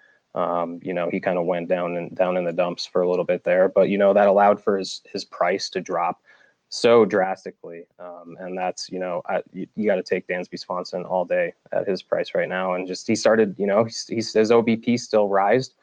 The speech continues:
you know, amidst everything that, that he w-, has been going through. Um, and the fact that he's been walking, you know, he's at, he's, it kept a, you know, a fairly steady walk rate, but, um, the barrel rate, you know, he's becoming a more selective hitter, hitting the ball hard.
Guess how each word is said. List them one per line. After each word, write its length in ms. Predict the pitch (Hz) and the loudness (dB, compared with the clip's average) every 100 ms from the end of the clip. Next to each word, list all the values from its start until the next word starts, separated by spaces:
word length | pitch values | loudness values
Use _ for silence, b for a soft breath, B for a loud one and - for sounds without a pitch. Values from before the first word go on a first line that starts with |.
| b b _ | b b _
you 80 | 104 | 2
know, 180 | 104 101 | 4 6
amidst 360 | 98 107 - - | 4 2 0 -4
everything 580 | 101 107 - 110 120 - _ _ _ - | -2 -2 -2 -2 -4 -10 _ _ _ 2
that, 300 | 95 92 - | 4 4 2
that 160 | 95 | 0
he 80 | 101 | 0
w-, 180 | 95 - | -4 -4
has 140 | 104 92 | -6 -4
been 180 | 196 | -4
going 280 | 95 95 101 | 0 0 -2
through. 360 | 101 107 110 113 - | -4 -4 -4 -6 -10
Um, 440 | 92 90 90 92 - | -8 -6 -8 -10 -10
and 420 | 95 92 92 90 90 | -6 -4 -4 -6 -6
the 100 | 104 | 0
fact 240 | 107 98 | 2 2
that 100 | 101 | 0
he's 140 | 101 - | -2 -2
been 180 | 98 | -2
walking, 320 | 95 98 104 107 | 0 0 0 2
you 60 | |
know, 120 | 117 | 4
he's 140 | 135 139 | 4 4
at, 120 | 139 | 4
he's, 200 | 175 160 _ _ - | 4 0 _ _ -12
it 140 | 117 | -4
kept 240 | - - | -2 -2
a, 160 | 101 92 | -4 -8
you 80 | 101 | -10
know, 100 | 98 | -12
a 40 | 92 | -8
fairly 300 | - 101 98 | -4 -4 -4
steady 280 | - - 87 | -8 -10 -10
walk 240 | 90 87 - | -8 -10 -10
rate, 200 | 90 87 _ | -12 -12 _
but, 200 | 87 87 b b b - | -10 -10 b b b -10
um, 280 | 90 87 90 | -8 -6 -6
the 80 | 98 | 0
barrel 320 | 107 110 101 | 4 6 6
rate, 280 | 92 87 82 | 2 -2 -6
you 60 | 92 | -8
know, 100 | 92 | -6
he's 120 | 92 | -6
becoming 260 | - 101 95 | -4 -4 -2
a 40 | |
more 200 | 92 95 | 0 0
selective 400 | - 95 92 82 | 0 0 -2 -4
hitter, 220 | 90 90 87 | -4 -2 -2
hitting 200 | 90 87 | -4 -6
the 60 | |
ball 200 | 85 82 | -6 -6
hard. 300 | - 82 80 | -6 -8 -10